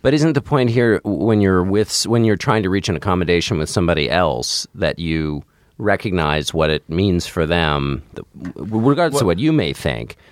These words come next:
Speaker 1: that you recognize the power that has for them, and
Speaker 2: Yeah.
Speaker 1: then therefore, because you're trying to be, like,
Speaker 2: Yeah.
Speaker 1: nice to them.
Speaker 2: Well, I think there's a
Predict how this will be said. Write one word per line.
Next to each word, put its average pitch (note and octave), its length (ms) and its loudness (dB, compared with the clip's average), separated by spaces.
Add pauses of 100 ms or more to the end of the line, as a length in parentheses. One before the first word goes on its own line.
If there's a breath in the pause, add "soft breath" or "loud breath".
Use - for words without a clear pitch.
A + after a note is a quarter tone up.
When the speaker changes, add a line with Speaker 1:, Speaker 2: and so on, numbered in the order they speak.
(100)
Speaker 1:
that G#2 120 2
you B2 120 0
recognize G#2 560 -2
the F#2 80 -4
power F#2 440 0
that D#2 260 0
has D#2 240 -2
for A#2+ 100 -6
them, C#3+ 280 0
and A2+ 80 0
Speaker 2:
Yeah. A2 40 0
Speaker 1:
then G#2+ 140 0
therefore, G#2 440 -2 (380)
because B2 300 -2
you're G#2 80 -2
trying G2 320 0
to F2 60 2
be, D#2+ 460 0
like, C2+ 300 -4
Speaker 2:
Yeah. A2 140 0
Speaker 1:
nice B2+ 180 0
to - 100 -6
them. D#3 60 -6
Speaker 2:
Well, D3 160 0
I C#3 100 2
think D3 200 -4
there's G#2+ 260 -2
a F2+ 120 -4